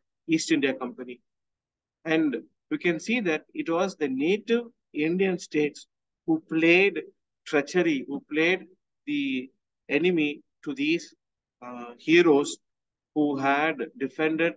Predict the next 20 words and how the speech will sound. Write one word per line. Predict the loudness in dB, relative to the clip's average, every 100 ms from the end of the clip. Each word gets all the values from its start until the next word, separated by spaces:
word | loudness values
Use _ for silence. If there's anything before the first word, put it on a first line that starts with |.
| -4
the | -4 -2
Indian, | 0 0 -2 -8 _ _ _ _
uh, | -6 -6 -6 -4
subcontinent | -4 -2 0 2 2 0 -2 -6 -10
against | -4 -2 -2 -4 -2
the | 0 -2 _ -6
British | -2 -2 -2 -2
rule. | -4 -4 -20 _ _ _ _ _ _
So | 2 6 6 4 -2 0
Tipu | 2 4
Sultan, | 4 4 4 2 0 _ _ _ _ _ _ _ 0
is | 0 0
he | 0 0 0
a, | -2 -2 -4 -12 _ _ _ _ -4
uh, | 0 0 0 -2 -4
what | -6 -4
we |
call | 0 2 2
religious | 4 4 4 0
bigot? | -2 -2 -2